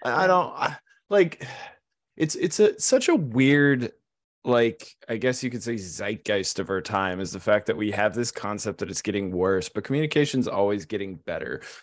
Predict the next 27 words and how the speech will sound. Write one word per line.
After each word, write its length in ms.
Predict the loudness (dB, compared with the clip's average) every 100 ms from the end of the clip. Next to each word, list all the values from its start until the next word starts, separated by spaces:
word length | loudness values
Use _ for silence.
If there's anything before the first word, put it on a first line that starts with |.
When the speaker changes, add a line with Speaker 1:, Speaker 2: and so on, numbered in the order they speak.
| 0
Speaker 1:
The, 80 | 4 4 4
the 120 | 2
problem 600 | 2 2 4 6 6 6
is, 260 | 6 4 0
is 160 | 0
that 260 | 2 2 2
we're 180 | 0 -2
in 200 | -2 -4
denial 720 | -4 -6 -6 -2 0 -2 -4 _ _ _ _ 0
of 540 | 2 2 0 -8 -20 _ _ _ -20 -20 -12
what, 480 | -2 0 2 0 -4 _ _ _ _ _ _ _ _ _ _ -8
of 140 | -4
what 260 | 2 2 0
needs 320 | -4 -4 -6
to 80 | -8
be 140 | -8
changed, 600 | -6 -4 -2 -2 -4 -10 -16 -8
because 280 | 0 2 2
Speaker 2:
Mm-hmm. 80 | 4
Speaker 1:
why 200 | 4 4
change 500 | 0 -2 0 -2 -4
what's 220 | -4 -2
always 280 | 0 0 -2
been? 400 | -8 -6 -8 -10 _ _ -6
We're, 640 | -4 2 6 8 8 6
Speaker 2:
Oh. 20 |
Speaker 1:
we 240 | 2 -2